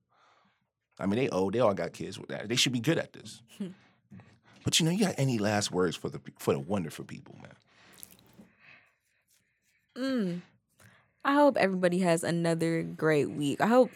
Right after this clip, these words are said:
Speaker 2: this weather continues. I don't know if it will, but I do feel like the nice weather makes everybody move happier.
Speaker 1: I see, I see. I, same sentiments. I hope you guys really do have a wonderful week. I hope you guys have a wonderful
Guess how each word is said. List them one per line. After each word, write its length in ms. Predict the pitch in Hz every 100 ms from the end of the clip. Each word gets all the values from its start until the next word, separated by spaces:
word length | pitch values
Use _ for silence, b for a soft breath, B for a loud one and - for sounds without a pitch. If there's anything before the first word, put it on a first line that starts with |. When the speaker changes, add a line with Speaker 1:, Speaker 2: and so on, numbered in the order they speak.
| - -
Speaker 2:
this 280 | 170 170 -
weather 500 | 147 139 95 175 - -
continues. 1000 | 180 170 175 170 165 165 156 156 170 -
I 40 | 156
don't 140 | 147
know 100 | 131
if 80 | 160
it 140 | - 80
will, 880 | 76 175 175 170 170 165 160 156 165 B B B B
but 320 | 180 175 170 165
I 140 | 175
do 180 | 170 165
feel 140 | 156
like 340 | 151 147 147 -
the 60 |
nice 240 | 143 143 -
weather 380 | 110 95 95 - _ -
makes 360 | 160 135 147
everybody 280 | 214 95 98
move 200 | - -
happier. 460 | 180 - - - 185 _
Speaker 1:
I 160 | - -
see, 280 | - 107 92 -
I 80 |
see. 240 | 69 - 104 b b b -
I, 120 | 147
same 560 | - - - 190 190
sentiments. 480 | 151 117 101 104 101
I 100 | 104
hope 220 | 113 117 110
you 80 |
guys 300 | 107 101 95
really 160 | 101 104
do 100 | 101
have 180 | 101 92
a 40 |
wonderful 380 | 90 92 87 80
week. 360 | 95 131 - -
I 40 |
hope 140 | 90 80
you 60 |
guys 180 | 78 82
have 100 | 80
a 40 | 76
wonderful 500 | 76 71 69 67